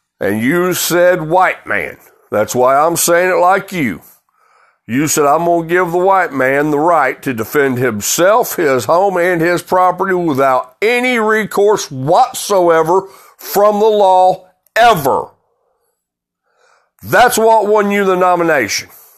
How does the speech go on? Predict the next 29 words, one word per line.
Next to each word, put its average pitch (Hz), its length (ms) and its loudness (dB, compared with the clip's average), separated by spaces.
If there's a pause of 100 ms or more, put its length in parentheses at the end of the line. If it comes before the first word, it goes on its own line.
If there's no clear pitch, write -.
(240)
It 247 180 2
wasn't 233 340 0
you 220 140 0
standing 208 340 0
up 190 140 -2
there 190 160 0
showboating, 151 920 0 (1040)
talking 190 420 0
about 170 600 0 (1000)
Jeb 160 420 0
Bush 180 320 0
is 139 120 0
a 139 60 2
liar 156 480 2
and 147 80 0
his 135 120 -2
wife 156 320 0
is 131 140 0
ugly. 104 400 0 (420)
Well, 147 320 0
we 147 100 0
all 151 180 2
agree 135 240 0
with 107 160 0
that. 101 360 -2 (1500)
But 135 240 0
on 120 120 -2
both 135 300 -2
counts. 117 560 -4